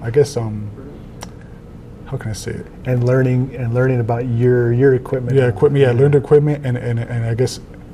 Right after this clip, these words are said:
Speaker 1: uh, master, master that, and then also master, you know, f-, 'cause you can get a really expensive camera, but doesn't mean you can take really good pictures if you don't know how to use it.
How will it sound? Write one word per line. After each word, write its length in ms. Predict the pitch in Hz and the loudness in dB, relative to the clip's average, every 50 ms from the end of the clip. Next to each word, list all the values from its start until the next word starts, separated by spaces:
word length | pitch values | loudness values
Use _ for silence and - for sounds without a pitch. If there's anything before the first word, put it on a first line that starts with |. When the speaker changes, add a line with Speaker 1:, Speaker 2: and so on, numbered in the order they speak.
| - - - - - - - - - - - - - - - | -20 -20 -20 -20 -18 -18 -18 -18 -20 -20 -20 -20 -16 -10 -8
Speaker 1:
uh, 240 | 120 113 113 - - - - - - - - - - - - - - - - - - - - - - - - - - - - - | -6 -6 -6 -8 -10 -12 -16 -16 -18 -20 -20 -20 -20 -20 -20 -20 -18 -18 -18 -18 -18 -18 -18 -18 -18 -20 -20 -20 -20 -18 -8 -2
master, 340 | 131 131 143 127 - 139 123 123 | 0 2 2 2 2 0 0 0
master 360 | 127 135 139 131 - 127 117 | 0 0 0 2 0 0 0
that, 240 | 113 110 113 117 - - - | 0 -2 -4 -8 -10 -10 -6
and 140 | 131 127 | -4 -2
then 300 | 123 117 117 113 113 113 - - | 0 0 -2 -2 -4 -6 -6 -6
also 220 | 120 123 - 120 | -6 -4 -4 -4
master, 280 | 117 117 117 - - 131 | -4 -4 -4 -4 -2 -2
you 60 | 131 | -2
know, 80 | 113 | -2
f-, 640 | 104 - - - - - - - - - - - - | -4 -8 -12 -18 -20 -20 -20 -20 -20 -20 -20 -14 -2
'cause 100 | - 143 175 | 0 0 2
you 40 | |
can 120 | 190 180 143 | 4 4 4
get 180 | 135 127 117 - - - - - - - - - | 4 2 2 -2 -6 -14 -20 -20 -20 -20 -12 -6
a 80 | 131 120 | -4 0
really 260 | 120 139 135 127 117 | 2 2 2 2 2
expensive 380 | 113 - - 127 123 - 107 - | -2 -4 -4 -4 -4 -6 -8 -4
camera, 340 | - 143 165 147 127 120 | -2 0 0 0 0 -2
but 160 | 117 110 - 120 | -4 -4 0 0
doesn't 200 | 131 117 120 127 | 0 2 2 0
mean 120 | 127 120 | 2 0
you 60 | 120 113 | 0 -2
can 100 | 113 107 | -2 -4
take 160 | - 113 107 104 | -4 -6 -4 -4
really 160 | 117 110 113 | -6 -6 -4
good 160 | 104 120 - | -4 -6 -2
pictures 340 | - 143 147 143 - 127 110 | 0 0 0 2 0 -2 -2
if 80 | 113 101 | 0 -4
you 80 | 120 | -4
don't 120 | 110 117 113 | -4 -4 -4
know 60 | 110 | -4
how 120 | 107 107 | -4 -6
to 80 | 104 107 | -4 -2
use 220 | 117 135 143 131 113 | 0 0 0 0 0
it. 140 | 113 - | -2 -4